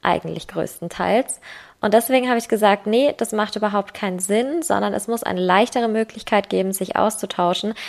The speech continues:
Einfach nur, wenn ich gerade am Computer bin oder auch am Handy bin und mich mit meinem Side-Business beschäftige. Und diese Möglichkeit haben wir jetzt über Slack gefunden.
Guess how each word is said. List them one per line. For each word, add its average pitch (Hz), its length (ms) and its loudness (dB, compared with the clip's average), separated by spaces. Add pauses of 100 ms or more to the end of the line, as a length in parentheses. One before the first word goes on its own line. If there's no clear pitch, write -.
(260)
Einfach 233 340 4
nur, 226 160 2
wenn 196 160 4
ich 208 140 -4
gerade 185 480 2
am 170 400 -2
Computer 269 460 4
bin 208 280 2
oder - 320 2
auch 175 120 -2
am 185 80 -2
Handy 247 280 2
bin 196 300 2 (480)
und 196 260 6
mich 196 240 2
mit 190 140 -2
meinem 175 240 0
Side-Business 170 560 0
beschäftige. - 680 -2 (240)
Und 190 200 -2
diese 277 200 4
Möglichkeit 214 580 0
haben 196 160 -2
wir 185 80 2
jetzt 170 200 0
über 175 160 0
Slack - 320 -4
gefunden. - 520 -10